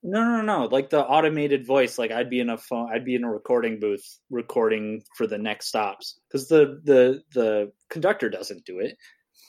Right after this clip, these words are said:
Not in today's day and age. And then, you know, all of a sudden, like, you're just chilling on the subway,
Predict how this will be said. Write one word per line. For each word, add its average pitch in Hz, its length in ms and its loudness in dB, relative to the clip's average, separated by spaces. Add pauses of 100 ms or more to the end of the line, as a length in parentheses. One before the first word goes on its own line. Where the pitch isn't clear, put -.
(180)
Not 220 260 0
in 151 180 2
today's 127 560 2
day 90 240 -10
and 90 100 -18
age. 92 440 -12 (540)
And 151 160 2
then, 180 180 2
you 175 100 0
know, 160 180 4
all 151 200 6
of 151 60 0
a 160 80 4
sudden, 156 480 2
like, 131 260 2
you're 123 180 -4
just - 500 -4
chilling 156 760 -2 (680)
on 131 260 -2
the 147 140 2
subway, 135 1040 0